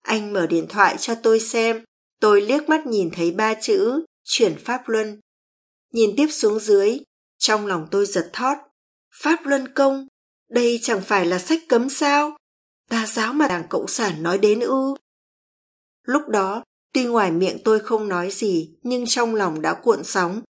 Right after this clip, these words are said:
Trong chốc lát không biết phải làm sao. Một mặt qua thời gian tìm hiểu, tôi thấy anh ấy rất tốt, khác hẳn với những người khác ngoài xã hội, rất lương thiện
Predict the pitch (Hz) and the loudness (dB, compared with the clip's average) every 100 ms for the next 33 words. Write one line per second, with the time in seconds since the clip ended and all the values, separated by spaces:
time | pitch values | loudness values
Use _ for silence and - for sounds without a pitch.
0 | _ _ _ _ - 220 208 269 285 294 | _ _ _ _ 0 0 0 -2 -2 0
1 | 311 311 262 247 240 311 320 247 175 180 | -2 -2 -2 -2 0 -2 0 -2 -2 -2
2 | 170 160 240 233 233 226 _ _ _ _ | -2 -2 0 0 -2 -6 _ _ _ _
3 | _ _ - 240 208 214 202 - 233 226 | _ _ 2 4 4 4 2 2 0 0
4 | 226 170 226 226 226 202 170 175 180 156 | 0 -2 0 -2 -2 -4 -4 -2 0 -2
5 | 156 _ - 254 254 226 214 240 233 202 | -4 _ 0 0 2 2 2 2 0 2
6 | 196 208 285 285 311 330 330 _ - 330 | 2 2 0 0 2 2 0 _ -6 -6
7 | - 269 180 160 180 202 240 269 202 160 | -2 -2 -2 0 0 0 -2 0 0 2
8 | 277 302 247 214 165 - 185 240 247 190 | 0 0 -2 -2 0 0 0 0 2 2
9 | - _ _ _ - - 285 285 240 220 | -2 _ _ _ -6 0 2 4 4 2
10 | 208 226 - | 0 2 2